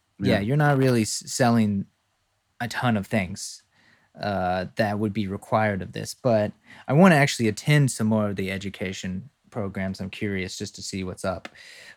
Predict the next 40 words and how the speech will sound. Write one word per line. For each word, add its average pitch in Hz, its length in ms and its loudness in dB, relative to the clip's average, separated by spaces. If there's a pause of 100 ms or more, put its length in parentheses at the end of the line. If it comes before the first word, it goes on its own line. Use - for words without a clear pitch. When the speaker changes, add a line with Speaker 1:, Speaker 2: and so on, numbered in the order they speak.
(100)
Speaker 1:
But 95 520 2 (440)
so - 180 2
I'll, 131 160 6
I'll 139 80 4
be 135 80 4
trying 147 260 2
to 117 60 2
hit 127 180 -2
that 113 180 6
up 101 220 2 (180)
a 117 80 -8
little 107 260 0
earlier, 123 320 2
Speaker 2:
Okay. 147 100 2
Speaker 1:
and 131 100 2
then 123 100 2
maybe, 127 320 2
yeah, 139 120 4
we'll, 139 220 2 (120)
we'll 135 140 -2
coordinate. 147 640 4 (420)
And 135 160 2
I 147 60 8
wouldn't 135 180 6
mind 117 220 6
walking 110 320 4
around, 107 540 0 (100)
going 110 240 4
up 101 140 -2
to 104 100 -14
some 110 180 -8
people, 107 340 -4
Speaker 2:
Let's - 760 -18
Speaker 1:
checking - 220 -4
Speaker 2:
just 104 180 4
Speaker 1:
out. 127 40 8
Speaker 2:
meet 139 200 8
people. 120 480 0 (160)
Dude, 123 400 8
I, 113 200 4